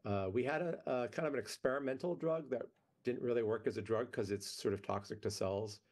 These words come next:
that we reported on a couple of years ago, uh, that really nicely does the job,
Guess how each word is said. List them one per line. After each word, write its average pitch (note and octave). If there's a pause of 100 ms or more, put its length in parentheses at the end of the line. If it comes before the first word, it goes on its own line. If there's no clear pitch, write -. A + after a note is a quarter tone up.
(260)
that F#2+
we A2
reported G2+
on F#2
a F2+
couple G2
of F2+
years G#2+
ago, E2 (560)
uh, F#2
that G2
really C#3
nicely B2
does G#2+
the G2+
job, G#2